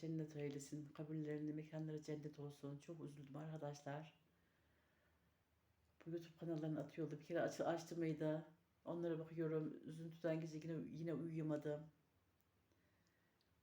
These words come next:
Kırk beş, kırk beş bin kişi. Arkadaşlar. Hoşça kalın. Bugün de böyle olsun. Hayırlı pazarlar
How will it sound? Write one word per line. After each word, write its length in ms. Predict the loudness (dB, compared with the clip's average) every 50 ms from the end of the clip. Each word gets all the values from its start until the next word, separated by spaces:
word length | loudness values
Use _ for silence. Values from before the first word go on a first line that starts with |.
| _ _ _ -14
Kırk 280 | -14 -14 -12 -4 0
beş, 340 | 0 0 0 -2 -6 -12 -6
kırk 280 | -4 -4 -4 -4 -2 0
beş 280 | 0 0 0 -4 -4
bin 140 | -2 -2 -2
kişi. 500 | -2 -4 -4 2 4 4 4 2 0 -6 -10 -20 -20 _ _ _ _ _ _ _ -20 _ _ _ -20 _ _ _ _ _ _ _ _ _ _ _ _ _ _ _ _ _ _ _ _ _ _ _ _ _ _ _ _ _ _ _ _ _
Arkadaşlar. 800 | -10 -6 -6 -4 -4 -2 -2 -2 -2 -2 -6 -6 -4 -4 -4 -6 -8 -14 -18 -20 -20 -20 -20 -20 -20 -20 -20 _ _ _ _ _ _ _ _ _ _ _ _ _ _ _ _ _ _ _ _ _ _ _ _ _ _ _ -6
Hoşça 340 | -6 -6 -4 -4 -4 -2 -2
kalın. 380 | 0 0 0 0 0 -2 -4 -4
Bugün 220 | -4 -4 -2 -2
de 120 | 0 2
böyle 240 | 4 4 4 4 2
olsun. 440 | 2 0 -2 -4 -6 -6 -6 -6 -6 -4
Hayırlı 320 | -4 -2 -2 -2 -4 -4
pazarlar 680 | -4 -2 0 0 2 2 0 0 -2 -2 -4 -6 -12